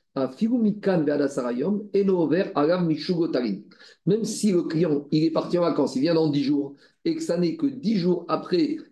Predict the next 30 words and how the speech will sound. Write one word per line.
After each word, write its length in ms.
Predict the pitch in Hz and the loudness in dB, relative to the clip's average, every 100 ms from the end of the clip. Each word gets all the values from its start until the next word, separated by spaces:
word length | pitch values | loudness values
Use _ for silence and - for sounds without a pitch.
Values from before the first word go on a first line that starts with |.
| _ | _
qu'il 180 | 180 | 0
va 200 | 156 123 | 0 0
payer 480 | - 180 185 147 - - | 0 2 2 0 -6 -6
le, 520 | 143 190 185 120 - - | 0 2 2 0 -4 -6
l'artisan, 680 | 131 - 143 139 185 220 - | -4 -4 -4 0 0 -2 -2
il 160 | 185 190 | 2 2
n'est 160 | 180 | 2
pas, 160 | 196 185 | 0 0
il 60 | 165 | 0
n'a 120 | 160 | 0
pas 180 | - 202 | 0 -2
transgressé 880 | 202 - 202 175 139 151 151 - 202 | -4 -4 -2 0 0 -2 -2 0 0
l'interdiction 540 | 185 165 156 147 196 | 0 0 -2 0 -2
de 100 | 180 | 0
Gotarin. 420 | 160 160 147 127 - _ _ _ _ _ | 0 0 0 -2 -8 _ _ _ _ _
Par 180 | - 127 | -4 -2
contre, 240 | 220 240 | 0 0
Natnalo 720 | 165 165 190 185 156 190 214 262 | 2 2 2 0 0 0 0 0
Bechatsiyayom, 840 | 214 185 175 - 170 156 139 143 - | -2 -2 -6 -2 0 2 0 -4 -12
si 240 | - - 202 | -12 -2 0
maintenant 260 | 202 208 | 2 2
le 100 | 196 | 0
client 220 | - 202 | 0 0
est 120 | 208 175 | 2 2
venu 160 | 160 | 0
chercher 360 | 185 185 - 196 - | -2 -4 -2 -2 0
à 120 | 156 | 0
midi 580 | 165 196 180 202 170 - _ _ _ - | 2 2 2 0 -2 -10 _ _ _ -4
le 420 | 151 180 151 113 | 0 0 -2 -4
vêtement, 580 | 110 123 120 135 - | -4 -4 -4 -6 -8